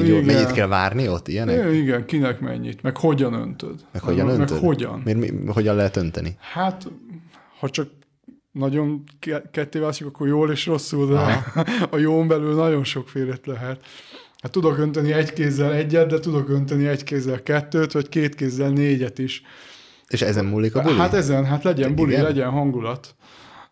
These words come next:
Speaker 1: Igen, igen. Tehát, hogy, ö, nyisd ki a szád, és öntöm a rumot. És,
Speaker 2: Igen?
Speaker 1: és a többiek hangosan számolnak. Hány, meddig bírod? <laughs> Szóval ezt szerintem kell.
Speaker 2: És ha mondjuk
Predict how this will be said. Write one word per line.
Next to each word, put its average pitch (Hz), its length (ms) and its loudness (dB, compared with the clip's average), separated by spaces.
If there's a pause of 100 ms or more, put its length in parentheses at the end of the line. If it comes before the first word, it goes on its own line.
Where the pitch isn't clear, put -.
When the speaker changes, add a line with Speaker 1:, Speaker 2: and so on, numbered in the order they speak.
(300)
Speaker 1:
Igen, 127 360 0
igen. 131 540 -2
Tehát, 131 280 -6
hogy, 139 240 0
ö, 147 380 2
nyisd 160 220 0
ki 131 80 -2
a 131 60 0
szád, 131 340 0
és 131 140 -4
öntöm 131 360 -2
a 127 40 -4
rumot. 123 420 -4 (440)
És, 90 140 -6
Speaker 2:
Igen? 113 160 -2
Speaker 1:
és 107 80 -4
a 151 40 -4
többiek 143 380 0
hangosan 135 520 0
számolnak. 117 640 -4
Hány, 139 260 -2
meddig 139 360 0
bírod? 117 340 -4 (180)
<laughs> 165 140 0 (600)
Szóval 139 280 0
ezt 147 120 -2
szerintem 151 360 0
kell. 139 380 -2 (440)
Speaker 2:
És - 180 -2
ha 113 100 2
mondjuk 110 500 0